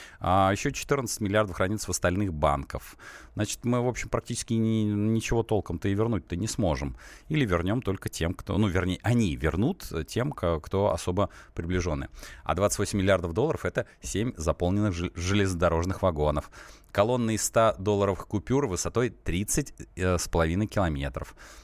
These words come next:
Ну, в общем, город Владикавказ или Эльку-, или Иркутск полностью накрытый слоем сто долларовых купюр. Ребятки,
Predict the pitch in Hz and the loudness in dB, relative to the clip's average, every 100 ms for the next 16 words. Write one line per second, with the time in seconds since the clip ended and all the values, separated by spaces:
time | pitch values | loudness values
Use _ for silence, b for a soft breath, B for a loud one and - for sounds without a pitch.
0 | B - 87 110 120 104 - 113 101 117 | B -6 -2 0 2 0 0 -2 0 0
1 | - 95 101 92 - 101 123 117 101 92 | -2 -6 -4 -2 2 2 2 2 2 0
2 | 92 - 131 - 107 107 101 98 98 95 | 0 0 -2 -2 -2 2 2 2 0 -2
3 | 123 - - - - 147 160 117 - 90 | -4 -8 -10 -16 -2 2 2 0 -2 -4
4 | - 95 87 - 101 120 120 - B B | -4 -4 -4 -2 0 2 2 -4 B B
5 | - - 98 98 92 - 101 - - - | -6 -2 2 2 2 -2 -6 -6 -10 -12
6 | - - - 117 117 - - | -16 -10 -2 2 2 0 -16